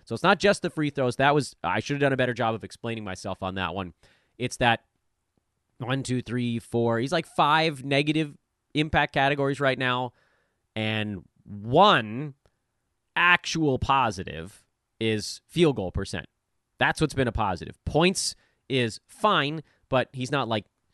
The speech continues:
you know, fifteen-ish points per game is not really doing damage when you can go get somebody who gets twelve and isn't obliterating a different thing. Like, that's just not, three points a game is nothing. It's minimal impact.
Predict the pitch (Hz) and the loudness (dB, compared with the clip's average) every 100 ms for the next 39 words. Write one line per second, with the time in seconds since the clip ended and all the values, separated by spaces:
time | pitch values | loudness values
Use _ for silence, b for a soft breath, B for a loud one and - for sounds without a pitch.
0 | _ - 98 - - 147 - 139 127 120 | _ -10 -8 -8 -2 -2 -2 -8 -6 -8
1 | 104 _ 143 113 - - - 127 - 107 | -10 _ -2 -2 -4 -6 -4 -4 -4 -6
2 | 104 127 113 104 127 98 82 85 117 139 | -2 0 0 -2 -4 -4 -10 -10 -6 -2
3 | 139 139 131 123 127 120 107 104 123 123 | 0 0 0 2 2 0 -2 -4 -2 -4
4 | 127 110 101 95 95 98 95 98 - 101 | -6 -10 -10 -10 -8 -6 -6 -6 -6 -6
5 | 98 92 87 73 _ _ _ - 90 - | -6 -6 -10 -14 _ _ _ -12 -12 -14
6 | - 90 101 113 82 82 90 120 - - | -8 -4 -2 -2 -4 -6 -6 -6 -8 -10
7 | 113 135 131 135 139 131 131 143 131 147 | -8 -6 -4 -4 -4 -4 -6 -6 -4 -4
8 | 160 170 _ 127 170 170 165 143 147 139 | -4 -10 _ -6 -4 -4 -6 0 2 2
9 | _ _ _ _ _ - 160 170 165 117 | _ _ _ _ _ -4 0 2 2 2
10 | 139 123 95 123 139 90 82 - _ _ | 2 2 0 0 0 -2 -14 -18 _ _
11 | _ _ _ _ _ _ _ _ _ _ | _ _ _ _ _ _ _ _ _ _
12 | _ _ _ _ _ _ - 147 147 160 | _ _ _ _ _ _ -12 -6 0 2
13 | 143 135 131 85 - - | 2 0 -2 -6 -12 -18